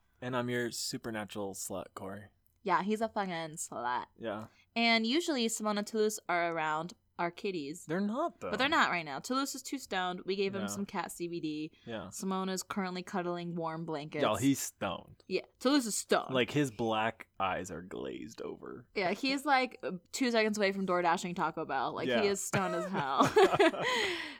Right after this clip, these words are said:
Speaker 2: But, uh, yeah,
Speaker 1: Same.
Speaker 2: so they'll
Speaker 1: <laughs>
Speaker 2: probably make an appearance. You'll hear their meows and their jingles and whatnot. Oh, actually, speaking of,
Speaker 1: Little booty.
Speaker 2: there's Toulouse right here. Hi, Booze.
Speaker 1: Oh, hey,
Speaker 2: He's
Speaker 1: booty.
Speaker 2: like, "I don't know how to jump on a couch. I'm too stoned right now."
Speaker 1: Yeah, he's like, "I'm gone."
Speaker 2: He's like, "One plus one equals forty-nine."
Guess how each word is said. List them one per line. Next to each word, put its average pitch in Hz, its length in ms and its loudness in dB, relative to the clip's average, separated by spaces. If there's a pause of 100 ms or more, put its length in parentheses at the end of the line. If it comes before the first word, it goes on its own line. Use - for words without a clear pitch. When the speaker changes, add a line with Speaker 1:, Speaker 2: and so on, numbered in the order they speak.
(120)
Speaker 2:
But, 226 180 8
uh, 220 260 6
yeah, 247 140 4
Speaker 1:
Same. 90 320 -2 (200)
Speaker 2:
so 262 80 4
they'll 302 180 10
Speaker 1:
<laughs> - 0 -
Speaker 2:
probably 339 320 8
make 240 200 -2
an 220 60 2
appearance. 180 540 -2
You'll 214 100 4
hear 226 220 2
their 190 120 0
meows 156 520 0
and 165 80 -8
their 160 80 -4
jingles 165 500 -2
and 160 120 -8
whatnot. 151 360 -2
Oh, 381 240 8 (220)
actually, 233 460 8
speaking 294 420 0
of, 208 260 2
Speaker 1:
Little 208 220 4
booty. 277 500 4 (300)
Speaker 2:
there's 247 460 4 (320)
Toulouse 294 380 2
right 359 160 4
here. 392 380 4
Hi, 453 220 4
Booze. 370 460 0 (640)
Speaker 1:
Oh, 165 220 -12
hey, 202 100 -14 (140)
Speaker 2:
He's 269 160 2
Speaker 1:
booty. 254 60 2
Speaker 2:
like, 220 280 2
"I 196 340 4
don't 185 180 -2
know 175 120 0
how 196 140 -4
to 180 80 -2
jump 175 240 -6
on 175 80 -4
a 180 60 -4
couch. 175 420 -2
I'm 185 140 2
too 180 140 -4
stoned 185 280 -2
right 185 160 -4
now." 185 240 -4
Speaker 1:
Yeah, 101 140 -6
he's 107 100 -12
like, 101 220 -10
"I'm 120 140 -16
gone." 98 200 -4
Speaker 2:
He's 202 140 4
like, 226 120 2
"One 233 200 2
plus 247 200 0
one 226 200 0
equals 220 320 0
forty-nine." 202 1080 -2